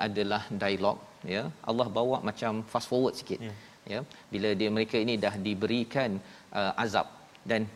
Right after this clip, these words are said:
Speaker 1: peringatan ini, peringatan ini penting kita sampaikan kepada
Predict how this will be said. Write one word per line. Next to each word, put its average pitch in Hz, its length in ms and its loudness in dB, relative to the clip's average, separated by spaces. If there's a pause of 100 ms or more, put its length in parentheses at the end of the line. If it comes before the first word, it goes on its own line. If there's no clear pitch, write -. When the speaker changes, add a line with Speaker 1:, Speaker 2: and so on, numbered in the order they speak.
Speaker 1:
peringatan 131 480 2 (120)
ini, 104 120 2 (280)
peringatan 120 480 0
ini 147 100 -2 (100)
penting 127 380 0
kita 117 120 -2 (100)
sampaikan 127 480 2 (200)
kepada 113 440 2